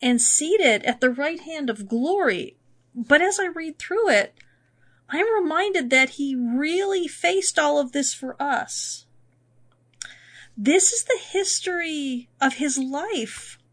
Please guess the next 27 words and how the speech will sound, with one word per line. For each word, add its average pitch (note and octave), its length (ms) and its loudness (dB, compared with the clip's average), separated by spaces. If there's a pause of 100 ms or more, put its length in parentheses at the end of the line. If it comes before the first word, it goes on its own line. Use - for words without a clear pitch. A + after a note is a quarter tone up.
on C4 280 0
earth, D#4 460 -2 (840)
and D4+ 640 -4 (500)
it's D4 220 0
impossible G4+ 640 -2
for E4+ 200 -8
me D#4 120 -8
to C#4+ 100 -4
read C#4+ 300 -4
it E4 140 -4
in C4+ 120 0
a B3 80 2
detached A3 640 -2
way. E3+ 360 -4 (160)
So, A3 480 0 (1200)
you A3+ 160 0
know, G3+ 140 0
let's, G#3 360 0
let's A#3 240 0
just - 220 -8
do A#3 120 -8
this. - 440 -12 (1200)
Um, G#3+ 380 0 (140)
hi, D4 340 4
I'm C4+ 180 2
Tyler C#4 320 -4
Rosenquist, C#4+ 640 -2